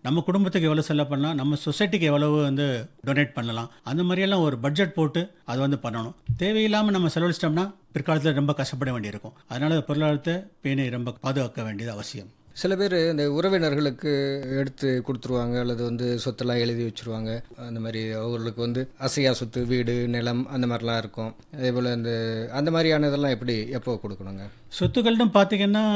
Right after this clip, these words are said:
Speaker 1: நம்மளுக்கு வந்து ஒரு ரெண்டு விதமா பிரிக்கலாம். பேங்க் டெபாசிட், அதாவது கரண்ட் அசெட் சொல்லுவோம், பேங்க்ல டெபாசிட்ஸ், அஹ், இருக்கும், சேவிங்ஸ் அக்கவுண்ட் இருக்கும், ஃபிக்ஸட் டெபாசிட் இருக்கும்,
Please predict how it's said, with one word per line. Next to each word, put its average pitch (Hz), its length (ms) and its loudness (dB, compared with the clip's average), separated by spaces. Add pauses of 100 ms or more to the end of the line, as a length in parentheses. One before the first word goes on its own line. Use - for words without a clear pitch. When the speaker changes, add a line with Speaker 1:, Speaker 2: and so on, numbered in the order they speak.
(100)
Speaker 1:
நம்மளுக்கு 165 360 2
வந்து 165 180 2
ஒரு 147 140 2
ரெண்டு 156 240 2
விதமா 165 400 2
பிரிக்கலாம். 123 380 -4 (220)
பேங்க் 151 280 2
டெபாசிட், 139 420 0
அதாவது 143 200 0
கரண்ட் 156 240 0
அசெட் 147 300 -2
சொல்லுவோம், 135 300 -2 (300)
பேங்க்ல 139 380 4
டெபாசிட்ஸ், 131 600 -2
அஹ், 123 240 -2
இருக்கும், 123 360 -6
சேவிங்ஸ் 139 340 2
அக்கவுண்ட் 120 240 -2
இருக்கும், 123 200 -4
ஃபிக்ஸட் 127 280 -2
டெபாசிட் 117 380 -6
இருக்கும், 127 300 -6